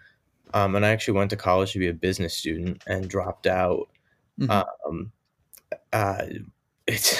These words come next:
Speaker 1: <laughs> it's kind of, it's kind of bad. Um, they went on a vacation in, like, late October. They were gone for, like, a week and a half, so I was by myself. And, like, my mental health was really bad 'cause I was struggling so bad in school.
Speaker 2: Mm-hmm.
Speaker 1: So
Speaker 2: Yeah.
Speaker 1: on a whim, I just dropped out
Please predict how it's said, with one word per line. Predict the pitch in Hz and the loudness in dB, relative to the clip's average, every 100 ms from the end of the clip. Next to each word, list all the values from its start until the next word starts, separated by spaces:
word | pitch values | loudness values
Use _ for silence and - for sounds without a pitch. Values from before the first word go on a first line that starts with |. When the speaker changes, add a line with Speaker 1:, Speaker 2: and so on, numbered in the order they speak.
| - | -2
Speaker 1:
<laughs> | - | -4
it's | - | -2
kind | - 139 147 | 0 0 2
of, | 120 - - - - | 0 -2 -12 -14 -4
it's | 123 120 | -2 0
kind | - 180 | 0 2
of | 160 | 4
bad. | 92 95 92 92 - - - - | 6 6 4 0 -6 -20 -8 2
Um, | 110 101 - | 4 4 2
they | 110 117 | 4 6
went | 123 131 | 6 4
on | 127 | 4
a | 113 | 4
vacation | 101 101 107 104 104 104 95 98 | 4 2 4 2 2 0 0 -2
in, | - 98 95 95 | 0 0 0 0
like, | 87 87 - - - - - - - | 0 -2 -6 -14 -12 -12 -14 -18 -12
late | 104 101 101 107 - | -6 0 4 4 0
October. | 92 - - 90 90 90 87 85 - - - - | -6 -6 -2 0 2 0 0 -2 -10 -20 -14 -2
They | 101 | 0
were | 98 | 2
gone | 95 92 92 | 2 2 2
for, | 98 | 0
like, | 87 85 | 0 0
a | |
week | 85 87 | -2 -2
and | 92 | -2
a | |
half, | 87 90 | -2 0
so | 92 | 0
I | |
was | 87 | 0
by | - 90 | 0 0
myself. | 90 90 90 87 - - - - | 0 0 0 0 -4 -20 -20 -12
And, | - 104 | -2 -2
like, | 92 | 0
my | 95 | 0
mental | 95 101 107 92 | 2 2 0 0
health | 85 90 | -2 -2
was | 90 80 95 | -4 -6 -8
really | 92 98 92 90 95 | -2 0 2 2 0
bad | 80 - 107 | 0 -2 -4
'cause | - 80 | -4 -6
I | |
was | 80 | -4
struggling | - 80 98 101 107 | -2 0 0 0 0
so | 98 | 2
bad | 101 107 | 2 2
in | |
school. | 110 - 127 - | 0 0 0 0
Speaker 2:
Mm-hmm. | 117 98 90 | -4 -2 -2
Speaker 1:
So | - 104 | 0 2
Speaker 2:
Yeah. | 98 92 | 2 2
Speaker 1:
on | 104 95 | 2 2
a | |
whim, | 95 98 | 2 2
I | 90 | 2
just | 87 85 | 0 0
dropped | 90 - - | 0 0 -2
out | - 78 - | -2 -2 -4